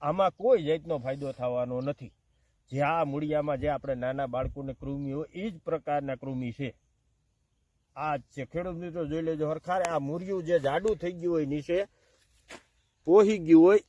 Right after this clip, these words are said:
આ રીતે કરો તો આ થાય, આ, આ કૃમિ છે.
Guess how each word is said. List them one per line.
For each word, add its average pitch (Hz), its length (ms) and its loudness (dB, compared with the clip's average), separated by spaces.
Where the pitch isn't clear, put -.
આ 165 220 4
રીતે 160 380 2
કરો 160 220 6
તો 147 100 2
આ 160 200 8
થાય, 156 340 2
આ, 147 200 2
આ 165 140 6
કૃમિ 165 420 6
છે. 123 260 0